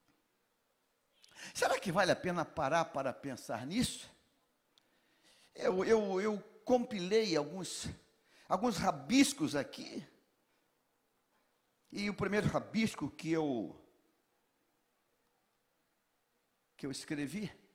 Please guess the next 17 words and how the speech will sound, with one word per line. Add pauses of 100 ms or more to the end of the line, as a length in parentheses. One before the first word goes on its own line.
(560)
e
eu
tô
pregando
pra
mim, (1800)
é (380)
o
fato
de
ser (280)
resposta
de
Deus, (260)
escolha
de
Deus,